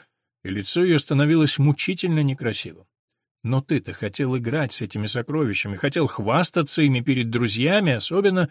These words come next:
взрослым велосипедом с хрустальным фонариком впереди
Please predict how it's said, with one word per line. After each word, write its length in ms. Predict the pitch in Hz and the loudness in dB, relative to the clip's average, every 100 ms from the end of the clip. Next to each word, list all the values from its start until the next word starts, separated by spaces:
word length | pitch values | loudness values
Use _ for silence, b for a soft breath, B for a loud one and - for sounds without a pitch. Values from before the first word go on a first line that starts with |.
| - | 2
взрослым 580 | 127 165 208 - 202 | 4 8 6 6 4
велосипедом 760 | 180 165 151 156 - 147 208 233 | 6 6 6 4 2 4 4 2
с 80 | - | 2
хрустальным 600 | 151 135 - 170 151 139 | 2 0 2 2 4 2
фонариком 640 | 135 113 131 127 117 117 | 0 -2 0 -2 -2 -4
впереди 540 | - 117 107 123 214 | -2 -2 0 2 0